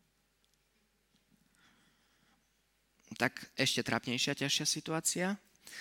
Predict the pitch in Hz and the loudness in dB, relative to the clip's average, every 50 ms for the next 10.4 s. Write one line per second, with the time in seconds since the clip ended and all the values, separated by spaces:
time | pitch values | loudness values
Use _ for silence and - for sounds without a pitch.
0 | - - - - - 143 147 220 240 - - - 202 208 214 180 190 170 - - | -14 -16 -16 0 0 4 4 4 4 4 2 2 4 4 6 6 8 8 8 6
1 | 156 151 156 160 - 170 147 135 127 123 - 151 143 139 139 131 - - 120 - | 6 6 4 4 6 6 6 6 4 2 2 2 2 2 0 0 -2 -6 -6 -2
2 | - 123 120 143 156 - - - 113 - - 127 131 120 120 120 120 120 123 123 | 0 0 2 4 4 4 4 2 -2 -4 -2 -2 -2 -2 -2 -4 -6 -8 -6 -6
3 | - 165 - - - 294 - 143 123 110 - - - 135 113 - - 131 135 - | -4 -2 -2 -2 -2 -2 -4 -4 -2 -4 -4 -4 -4 -6 -8 -8 -10 -10 -12 -14
4 | - _ _ _ _ _ _ _ _ _ _ - - - _ _ _ _ _ _ | -20 _ _ _ _ _ _ _ _ _ _ -20 -20 -20 _ _ _ _ _ _
5 | _ _ _ _ _ _ _ _ _ _ _ _ _ _ _ _ _ - - - | _ _ _ _ _ _ _ _ _ _ _ _ _ _ _ _ _ -20 -20 -20
6 | _ - - - - - - - _ _ _ _ _ _ _ _ _ - - _ | _ -20 -20 -20 -20 -20 -20 -20 _ _ _ _ _ _ _ _ _ -20 -20 _
7 | _ _ _ _ _ _ _ _ _ - - 190 190 - - 131 135 160 175 190 | _ _ _ _ _ _ _ _ _ -4 2 6 6 8 8 8 6 6 8 8
8 | 165 147 139 - 135 127 127 131 139 - - 147 170 165 147 127 123 - - 127 | 6 6 6 4 4 4 4 4 4 2 2 0 0 0 0 0 -2 -2 -2 -4
9 | 135 - - - - 110 139 - _ - 147 - - - - 131 131 120 - - | -4 -2 -2 -2 -2 -4 -6 -6 _ -4 0 2 4 4 4 2 -2 -6 -8 -10
10 | _ _ _ _ _ - 139 | _ _ _ _ _ -8 -8